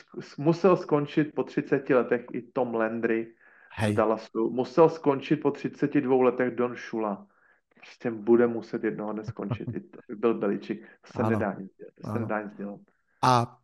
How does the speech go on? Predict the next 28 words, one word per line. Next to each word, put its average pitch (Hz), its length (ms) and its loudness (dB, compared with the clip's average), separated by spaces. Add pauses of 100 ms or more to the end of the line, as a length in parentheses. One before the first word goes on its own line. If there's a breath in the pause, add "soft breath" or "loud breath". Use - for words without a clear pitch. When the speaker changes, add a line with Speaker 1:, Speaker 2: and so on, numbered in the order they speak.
(120)
Speaker 2:
budeme 175 380 8
musieť 156 320 2
skončiť 147 380 2
aj 123 40 0
my 165 120 0
túto 143 260 4
tému. 131 320 -2
Ja 131 180 0
už 139 220 -2
vás 139 180 -4
počujem, 147 680 4
eh, 147 60 -4 (680)
vážení 131 380 4
posluchači, 139 720 -2
ako 127 160 -2
hovoríte, 131 400 0 (280 soft breath)
„Už 208 220 0
nám 190 140 2
povedzte 190 520 0
o 185 100 2
tom 196 240 0
Rams 180 460 0
Lions 185 580 2 (100)
a, 147 300 -2 (480 soft breath)
eh, 143 60 -6 (260)
o 180 160 0
tom, 160 260 4
kto, 175 460 2